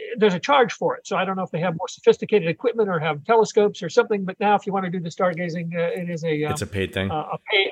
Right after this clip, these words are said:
Speaker 1: pay to play thing,
Speaker 2: I
Speaker 1: yeah.
Speaker 2: will say the, uh, when I, when I first went to Maui, we did go to the top, uh, uh, of one of the mountains, you know, to the observatory. And i-, if you haven't done it,
Speaker 1: Haleakala.
Speaker 2: yeah, if you haven't done it,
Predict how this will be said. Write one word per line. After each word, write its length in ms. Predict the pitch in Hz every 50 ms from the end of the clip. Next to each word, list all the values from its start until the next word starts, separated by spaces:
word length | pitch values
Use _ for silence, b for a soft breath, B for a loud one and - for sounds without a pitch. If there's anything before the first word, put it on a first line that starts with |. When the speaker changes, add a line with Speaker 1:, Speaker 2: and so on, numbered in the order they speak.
| - _
Speaker 1:
pay 120 | 220 226 214
to 80 | -
play 240 | - - 202 175 156
thing, 280 | - - 151 147 143 135
Speaker 2:
I 40 |
Speaker 1:
yeah. 60 | 127 127
Speaker 2:
will 120 | 143 135
say 240 | 131 - 120 113 110
the, 240 | 101 104 107 101 98
uh, 440 | 98 98 95 98 98 101 104 104 - - - - _ -
when 420 | - - - - - 104 101 101
I, 140 | 95 95 101
when 200 | - - 101 98
I 60 | 90
first 240 | - - 104 - -
went 160 | 101 95 -
to 80 | - 87
Maui, 460 | 87 87 90 90 90 90 90 87 85
we 180 | 82 87 87
did 300 | 82 87 98 92 87 -
go 180 | - 101 92 85
to 60 | 85
the 180 | 85 90 90 85
top, 340 | - - - 90 90 - 92
uh, 40 |
uh, 720 | 92 90 95 92 92 95 - - - 95 90 90 92 98 -
of 140 | - 92 82
one 120 | 90 92
of 40 | 87
the 60 | 87
mountains, 500 | 85 87 87 85 82 85 85 80 - - - -
you 80 | 92 85
know, 20 |
to 100 | 80 87
the 120 | 85 87
observatory. 720 | 82 76 - 92 87 85 85 - - - 85 82 85 85 B B B B B B B B B B -
And 420 | 120 104 95 92 92 92 87 - - - _ _ _ _ _ _ _ _ _ _ _ _ _ _ _
i-, 80 | - - -
if 120 | - - 107
you 80 | 104 107
haven't 280 | 156 180 139 123 98 -
done 200 | 101 95 90 87
it, 240 | 85 85 - - -
Speaker 1:
Haleakala. 640 | 254 262 240 226 220 220 226 - 214 196 - - 101
Speaker 2:
yeah, 220 | 104 101 92 85 - -
if 160 | - 120 -
you 60 | 131
haven't 360 | 127 170 202 175 147 113 95 -
done 220 | 104 95 95 95
it, 180 | 87 85 -